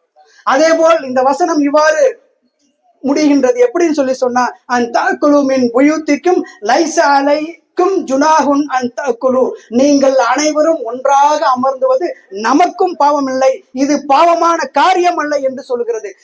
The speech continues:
மாறாக இதை நாம் எப்படி சிந்திக்கும் என்று சொன்னால், இது ஒரு நன்மையான காரியம் என்று நாம் புரிந்து கொண்டு அவர்களை இந்த சமுதாயத்திலே நாம் கண்ணியப்படுத்த வேண்டும், மதிக்க வேண்டும், அவர்களுக்கு தன்ன-, தன்னம்பிக்கையை ஊட்ட வேண்டும்.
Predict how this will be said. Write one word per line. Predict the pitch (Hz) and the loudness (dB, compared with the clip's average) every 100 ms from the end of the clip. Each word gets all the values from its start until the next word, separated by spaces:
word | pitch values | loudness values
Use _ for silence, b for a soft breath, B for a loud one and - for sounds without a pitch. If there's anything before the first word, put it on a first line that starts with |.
| b | b
மாறாக | 196 233 294 302 285 262 254 | -2 2 2 2 2 2 0
இதை | 233 | 0
நாம் | 240 240 220 | -2 -4 -2
எப்படி | 494 453 349 | -2 -2 -2
சிந்திக்கும் | - 294 359 320 | -2 -4 -4 -4
என்று | 285 269 | -4 -2
சொன்னால், | 269 262 294 262 B | 0 2 0 0 B
இது | - 269 262 | -2 0 2
ஒரு | 254 233 | 2 2
நன்மையான | 226 285 311 302 330 320 | 0 0 0 2 0 -2
காரியம் | 269 254 294 285 269 247 | -2 0 0 0 0 -2
என்று | 220 240 247 | -2 -2 -2
நாம் | 240 233 220 | -4 -6 -4
புரிந்து | 247 254 | -4 -4
கொண்டு | 240 226 220 214 - b | -2 -2 -2 -2 -6 b
அவர்களை | 240 254 247 240 233 | 2 2 2 0 -2
இந்த | - | -8
சமுதாயத்திலே | 220 220 240 254 240 233 226 226 208 | -10 -6 -2 0 -2 -6 -8 -6 -4
நாம் | 208 202 - _ - - _ - | -2 -2 -4 _ -20 -20 _ -4
கண்ணியப்படுத்த | 233 294 320 - 262 247 240 | 2 2 2 0 0 0 0
வேண்டும், | 233 220 208 208 _ - | 0 -2 -6 -8 _ -6
மதிக்க | 202 294 294 277 | -2 -2 0 0
வேண்டும், | 247 226 208 220 370 _ - | 2 0 -4 -8 -10 _ -6
அவர்களுக்கு | 220 262 247 240 233 233 - | 0 2 2 0 0 -4 -2
தன்ன-, | 226 220 214 214 | -4 -4 -10 -10
தன்னம்பிக்கையை | - 233 294 262 262 247 226 | -6 -2 -2 -2 0 -2 -2
ஊட்ட | 196 226 262 | -10 -6 -2
வேண்டும். | 220 208 202 196 | -2 -2 -6 -12